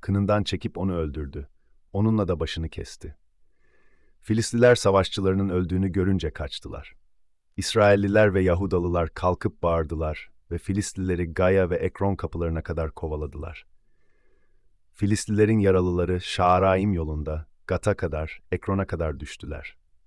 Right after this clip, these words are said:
İsrailliler Filistlileri kovalamaktan döndüler ve ordugahlarını yağmaladılar.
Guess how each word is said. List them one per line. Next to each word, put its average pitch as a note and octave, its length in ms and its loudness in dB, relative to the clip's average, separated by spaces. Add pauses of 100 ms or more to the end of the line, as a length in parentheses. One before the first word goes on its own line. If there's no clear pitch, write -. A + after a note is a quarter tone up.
(200)
İsrailliler G2 600 4
Filistlileri F#2 640 -2
kovalamaktan F2+ 800 0
döndüler D#2 520 -6 (320)
ve E2+ 40 -4
ordugahlarını F2+ 720 -2
yağmaladılar. D2+ 800 -8